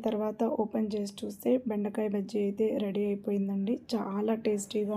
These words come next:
ఉంటుందండి బెండకాయ బజ్జీ. ఎప్పుడూ ఒకేలాగా కాకుండా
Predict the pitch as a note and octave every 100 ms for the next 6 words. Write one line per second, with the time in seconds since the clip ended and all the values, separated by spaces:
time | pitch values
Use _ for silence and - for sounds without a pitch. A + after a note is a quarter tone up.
0 | G#3 G3 G3+ G3+ G3+ A3 G#3 G3+ G3+ G#3+
1 | G3+ G3+ F#3 C#4 F4+ - - - - A#3+
2 | A#3 C4 C4 A#3+ A3+ A#3 A#3 A3+ A3 A3
3 | G#3 G3+ G#3 G#3